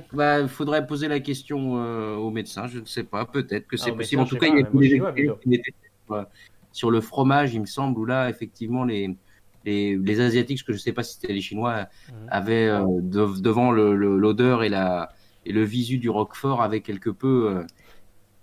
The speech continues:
Speaker 1: euh,
Speaker 2: Mais ils avaient
Speaker 1: comment
Speaker 2: vomi,
Speaker 1: dirais-je ?
Speaker 2: tu, tu peux le dire.
Speaker 1: Bien.
Speaker 2: <laughs> Ils avaient eu la gerbe. Ah oui, donc effectivement,
Speaker 1: Voilà.
Speaker 2: les us et les coutumes, hein, euh, toujours quelque chose.
Speaker 1: Et voilà, c'est une construction sociale, comme dirait Elias.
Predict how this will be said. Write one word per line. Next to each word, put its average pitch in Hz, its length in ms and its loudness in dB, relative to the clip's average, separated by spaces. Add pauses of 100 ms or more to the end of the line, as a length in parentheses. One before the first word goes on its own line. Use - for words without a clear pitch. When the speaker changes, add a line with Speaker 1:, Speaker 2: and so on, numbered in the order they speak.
Speaker 1:
euh, 85 580 -4 (460)
Speaker 2:
Mais 143 80 -10
ils 123 60 -8
avaient 113 100 -2
Speaker 1:
comment 110 120 0
Speaker 2:
vomi, - 120 0
Speaker 1:
dirais-je ? - 420 -4
Speaker 2:
tu, 123 40 -12
tu 135 120 -16
peux 131 140 -8
le 131 60 -8
dire. 160 200 -10 (720)
Speaker 1:
Bien. 92 180 -4 (100)
Speaker 2:
<laughs> 127 520 -2
Ils 165 80 -4 (100)
avaient 135 240 -6
eu 127 40 -14
la 127 120 -6
gerbe. 117 240 -8 (500)
Ah 120 60 -14
oui, 147 120 -4
donc - 140 -16
effectivement, 101 340 -6
Speaker 1:
Voilà. - 160 -18 (180)
Speaker 2:
les 120 220 -8
us 131 180 -14
et 120 40 -8
les 113 100 -10
coutumes, 120 400 -16
hein, 113 260 -16
euh, - 20 -18 (440)
toujours - 200 -20
quelque - 160 -20
chose. 107 200 -16 (120)
Speaker 1:
Et 107 120 0
voilà, 95 220 0 (180)
c'est - 100 -20 (340)
une 101 100 -4
construction 135 580 2
sociale, 135 420 0
comme 120 180 -2
dirait 107 240 0
Elias. 104 480 -6